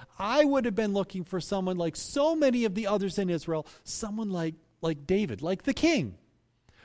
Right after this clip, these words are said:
who would come as a mighty warrior to save his people. I would be waiting for a massive army to show up.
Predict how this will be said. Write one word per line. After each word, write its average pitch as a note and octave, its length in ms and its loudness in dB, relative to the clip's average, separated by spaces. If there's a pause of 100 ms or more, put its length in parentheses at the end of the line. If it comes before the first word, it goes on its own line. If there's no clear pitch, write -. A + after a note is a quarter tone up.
(100)
who B3 120 -4
would A3+ 160 -2
come A#3 300 -2
as G3 220 0
a F#3 140 4
mighty A3 580 0
warrior F3+ 840 -2 (520)
to G#3+ 120 -2
save A3+ 500 0
his F#3+ 240 0
people. E3 500 -2 (280)
I C#4 280 4
would D4 260 2
be A#3+ 140 2
waiting G#3 720 2 (220)
for G#3 200 -4
a F#3 100 -2
massive G3+ 640 -2 (100)
army G3+ 480 -2
to D#3+ 140 -4
show F3 400 -2
up. C#3+ 300 -6